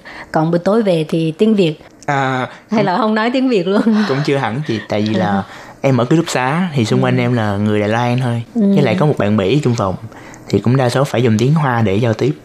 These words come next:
Speaker 1: À.
Speaker 2: Dạ. Còn tiếng Việt thì, ờ, vào lớp nói. <laughs> Nếu, nếu muốn nói thì vào lớp nói.
Speaker 1: À.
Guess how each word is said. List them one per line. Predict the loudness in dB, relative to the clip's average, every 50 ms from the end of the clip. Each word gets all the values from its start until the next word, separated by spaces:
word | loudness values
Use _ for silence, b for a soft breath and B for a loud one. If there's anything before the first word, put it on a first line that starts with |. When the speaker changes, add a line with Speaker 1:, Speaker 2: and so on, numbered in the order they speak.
| B B B B B B -4
Speaker 1:
À. | -2 0 0 0 0 0
Speaker 2:
Dạ. | -2 -2 -6 -10 -14 B B B B B B -6 -2
Còn | 0 2
tiếng | 2 4 4
Việt | 4 2 2 0 0
thì, | 0 0 2 2 2
ờ, | 0 0 0 0 0 0 2 2
vào | 2 0
lớp | 0 0 -2 -2 -2
nói. | -2 -2 -4 -6 -8 -8 -6
<laughs> | -6 -2 -2 -2 -2 -2 -2 -2 -2 -2 -2 -2 -2 -2 -2 -2 -2 -2 -4 -4 -4 -2 -2
Nếu, | -2 -2 0 0
nếu | 0 0
muốn | 0 0 0
nói | 0 -2 -2
thì | -2 -2 0
vào | 0 0
lớp | 0 0 0 0
nói. | -2 -2 -2 -4
Speaker 1:
À. | -4 -6 -6 -6 -4 -2